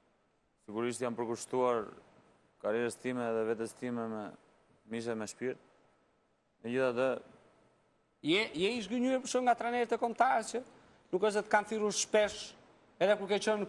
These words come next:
Speaker 2: kulmin tënd, në formën më të mirë.
Speaker 1: Pjesë, domethënë, që s-, s'ka interesuar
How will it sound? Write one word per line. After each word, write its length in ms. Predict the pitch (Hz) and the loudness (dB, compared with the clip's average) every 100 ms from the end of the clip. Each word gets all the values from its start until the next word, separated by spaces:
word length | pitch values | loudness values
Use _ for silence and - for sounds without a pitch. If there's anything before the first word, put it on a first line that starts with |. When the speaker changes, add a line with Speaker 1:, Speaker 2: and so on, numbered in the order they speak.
| 208 | 0
Speaker 2:
kulmin 320 | 220 196 202 | 2 2 2
tënd, 380 | 208 196 196 - 170 | 4 2 0 -8 -2
në 60 | |
formën 320 | - 214 202 196 | 4 6 4 0
më 120 | 196 | 0
të 80 | 175 196 | 0 2
mirë. 240 | 190 185 - - - - - _ _ _ _ | 2 0 -6 -20 -20 -20 -20 _ _ _ _
Speaker 1:
Pjesë, 240 | 120 117 | 0 0
domethënë, 300 | 110 113 117 107 | 0 -2 -2 -2
që 80 | |
s-, 320 | 110 - - - - _ _ _ _ | -4 -4 -6 -10 -16 _ _ _ _
s'ka 160 | 98 101 | -4 -4
interesuar 480 | 98 107 101 107 | 0 0 0 -4